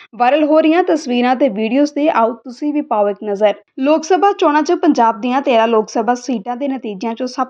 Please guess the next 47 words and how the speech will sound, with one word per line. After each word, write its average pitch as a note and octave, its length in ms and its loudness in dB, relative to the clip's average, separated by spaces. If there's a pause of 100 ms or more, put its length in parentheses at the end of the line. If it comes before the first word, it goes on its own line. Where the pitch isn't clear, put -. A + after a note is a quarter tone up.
ਤੋਂ D#4 100 -12
ਵੱਧ B3 180 -6
ਹੈਰਾਨ A3 400 -2
ਕੀਤਾ A#3+ 280 -10
ਖਡੂਰ A#3 380 -6
ਸਾਹਿਬ A3+ 340 -4
ਤੇ C#4 60 -10
ਫਰੀਦਕੋਟ A3+ 580 -12
ਹਲਕੇ G3+ 300 -8
ਨੇ। G#3+ 140 -4 (460)
ਇੱਥੋਂ E4+ 240 -4
ਦੋ D#4+ 200 2
ਆਜ਼ਾਦ A#3 360 2
ਉਮੀਦਵਾਰਾਂ A#3 560 0
ਨੇ B3+ 140 0
ਵੱਡੇ A3+ 300 0
ਫਰਕ A3+ 340 0
ਨਾਲ C4 140 -2
ਜਿੱਤ A3+ 200 -2 (100)
ਹਾਸਲ G#3 280 -2
ਕੀਤੀ। A3 320 -12 (300)
ਖਡੂਰ A#3+ 200 -6
ਸਾਹਿਬ A#3 340 -2
ਤੋਂ C#4+ 80 0
ਅੰਮ੍ਰਿਤਪਾਲ A#3+ 420 -4
ਸਿੰਘ A#3 280 -6
ਨੇ A#3+ 220 -2
ਜੇਲ੍ਹ A3+ 340 -2
'ਚ C4+ 80 -4
ਬੈਠੇ G#3 400 -4
ਹੀ B3+ 180 -10
ਇੱਕ - 300 -12
ਲੱਖ A#3 260 -4
ਸਤਾਨਵੇਂ A#3+ 500 -4
ਹਜ਼ਾਰ G#3+ 420 -2
ਇੱਕ - 140 -10
ਸੌ C4 200 -2
ਵੀਹ A#3+ 260 0
ਵੋਟਾਂ A3+ 380 -4
ਨਾਲ A3 240 -2 (320)
ਕਾਂਗਰਸ C4+ 420 -2
ਦੇ E4+ 140 0
ਕੁਲਬੀਰ A#3 420 -2
ਜ਼ੀਰਾ A3 240 0
ਨੂੰ G#3+ 140 -4
ਮਾਤ G3 200 2
ਦਿੱਤੀ। F#3+ 340 -8